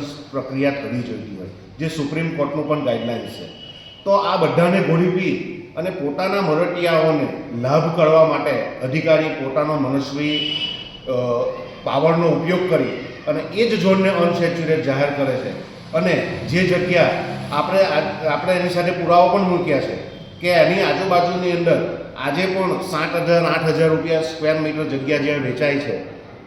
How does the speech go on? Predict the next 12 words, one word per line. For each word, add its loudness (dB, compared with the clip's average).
એ 6
જગ્યા 2
માંડ 0
અઠ્યાવીસો 2
થી 2
ત્રણ 2
હજાર 4
રૂપિયા 4
આપી 0
દેવામાં 0
આવે -6
છે. -12